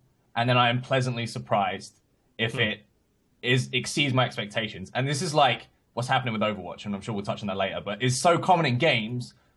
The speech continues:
Speaker 1: where journalists are so afraid to rate a successful, popular franchise poorly that people read a good review,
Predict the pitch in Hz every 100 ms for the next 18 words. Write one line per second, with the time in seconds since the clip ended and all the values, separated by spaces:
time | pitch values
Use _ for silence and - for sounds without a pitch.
0 | _ 113 117 135 139 127 131 127 160 131
1 | 160 170 135 120 - 123 143 147 - _
2 | - 127 135 - 147 139 - 131 - 131
3 | 131 127 131 123 127 120 - 170 160 107
4 | 104 117 - _ _ _ _ _ 123 123
5 | 160 131 127 147 139 147 131 135 131 135
6 | 120 117